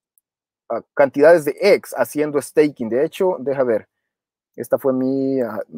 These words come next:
hoy saqué otra, oye, esta, la de los cuatro sietes que puse el otro día por siete días. Esto fue lo que recibí. Catorce X nada más. Así que, am, fue poco, pero ya tú sabes, poco a poco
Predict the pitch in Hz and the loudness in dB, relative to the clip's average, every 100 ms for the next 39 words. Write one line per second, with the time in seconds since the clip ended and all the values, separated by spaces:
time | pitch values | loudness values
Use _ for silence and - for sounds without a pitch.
0 | - 139 170 175 151 151 143 175 139 123 | -8 2 4 4 2 4 6 6 6 6
1 | 139 110 98 - - 147 - 101 98 117 | 6 2 -6 -8 -2 -2 0 -4 2 2
2 | 117 113 - - 156 165 170 - 170 180 | 2 -2 -6 -2 2 4 2 0 2 2
3 | 160 156 - 160 175 165 160 160 175 165 | 0 -2 -4 -2 2 2 4 4 4 2
4 | 127 - 175 170 165 190 185 - _ _ | -2 -2 -2 0 2 4 2 2 _ _
5 | _ _ _ _ _ 147 143 147 156 151 | _ _ _ _ _ -4 -4 0 2 2
6 | 139 135 135 131 - _ _ _ _ _ | -2 -4 -6 -6 -8 _ _ _ _ _
7 | 120 - 156 - - 156 143 135 131 123 | -4 0 0 -2 0 0 0 0 2 2
8 | 127 110 - _ _ _ _ 120 - 143 | 0 -2 -8 _ _ _ _ -10 -8 0
9 | 156 135 120 101 _ _ _ _ _ _ | 4 4 2 -6 _ _ _ _ _ _
10 | _ 185 - - 202 185 202 202 - _ | _ -2 2 2 0 0 2 2 -2 _
11 | - 131 139 143 135 104 - _ _ _ | -8 -6 -4 0 0 0 -8 _ _ _
12 | - 160 180 - 196 180 196 - | -4 -2 0 -2 -2 0 -2 -2